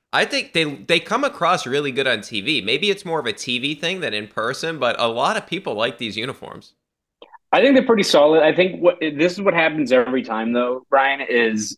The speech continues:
Speaker 2: uh, people see, like, the mock-ups where it's just, like, on a mannequin. They're like, "They, these suck."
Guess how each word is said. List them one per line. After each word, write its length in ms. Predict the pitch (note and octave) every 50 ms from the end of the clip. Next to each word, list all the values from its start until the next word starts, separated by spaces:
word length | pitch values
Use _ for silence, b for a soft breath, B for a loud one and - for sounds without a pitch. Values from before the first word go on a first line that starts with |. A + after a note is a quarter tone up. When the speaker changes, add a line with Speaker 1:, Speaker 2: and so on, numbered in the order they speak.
| _ -
Speaker 2:
uh, 160 | B2 A2+ G#2+ -
people 300 | - C#3+ C#3 D#3+ D#3 -
see, 300 | - - C#3 C3+ C3+ C3+
like, 340 | B2+ B2 B2 A#2 - - -
the 140 | B2 A#2+ G#2
mock-ups 580 | G#2 G2 G#2 A2+ - C3+ C3 C3 B2+ - -
where 140 | C3 A#2+ A2+
it's 80 | A2+ -
just, 140 | A#2+ A2
like, 160 | A#2+ A#2+ A2 -
on 220 | B2 A#2+ B2 A#2+
a 40 | A2+
mannequin. 520 | A2+ G#2 F#2+ G2+ A2+ B2 A#2+ - E3+ D#3 C#3
They're 80 | B2
like, 200 | A#2 G#2+ A2 - _
"They, 200 | B3 B3 - - -
these 180 | A3+ G3+ -
suck." 380 | - - - - - - -